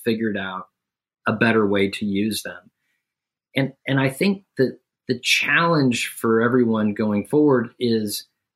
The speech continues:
to take the best of what we've learned today. So outcome-based projects instead of thinking about how people spend time. There's an example. Getting comfortable communicating in an asynchronous fashion instead of always having,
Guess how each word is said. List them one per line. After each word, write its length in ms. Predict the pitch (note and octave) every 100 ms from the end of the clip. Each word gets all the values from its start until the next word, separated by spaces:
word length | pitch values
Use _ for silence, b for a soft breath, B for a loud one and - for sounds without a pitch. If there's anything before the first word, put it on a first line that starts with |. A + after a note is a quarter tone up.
| -
to 100 | C3
take 480 | - E3 E3+ E3+ -
the 80 |
best 560 | A2 G2+ C#3+ D#3+ - - - -
of 280 | A#2+ A2+ -
what 220 | A#2+ B2+
we've 220 | B2+ G#2+
learned 420 | A2 A#2 A#2+ A2 -
today. 460 | A#2 A2 G2 G#2
So 400 | - C3 G#2+ G#2 B B _ -
outcome-based 1080 | B2 C#3 - C#3 B2+ B2 B2 A#2+ A#2 - - _ -
projects 760 | A#2+ A2+ A2+ A2+ G#2+ G#2 -
instead 480 | A#2+ A2 - B2+ A2+
of 260 | A2 G#2+ - -
thinking 320 | A#2+ A#2+ A2+
about 280 | G#2+ G#2+ G#2
how 180 | A2+
people 380 | A2 A2+ G2+ G#2+
spend 340 | - A2 G#2 G2+
time. 400 | G2+ G2 A2 -
There's 260 | A#2 A#2 G#2
an 100 | G#2+
example. 640 | G2+ - G2 F#2+ G2+ - _ _ _ _ - - -
Getting 320 | E3 E3 D3
comfortable 680 | - E3 F3 F3 C#3+ C#3 C3+
communicating 960 | - C3 C#3 C#3 - B2 B2 B2 B2
in 140 | B2 A#2
an 180 | A#2 -
asynchronous 800 | C3+ C3+ C3+ B2 B2+ A#2+ A2+ -
fashion 480 | A2+ G#2+ - A#2+ A2
instead 300 | G#2+ - A2+
of 100 | G2
always 380 | A2 A2+ A#2
having, 400 | A#2+ G#2+ G#2+ G2+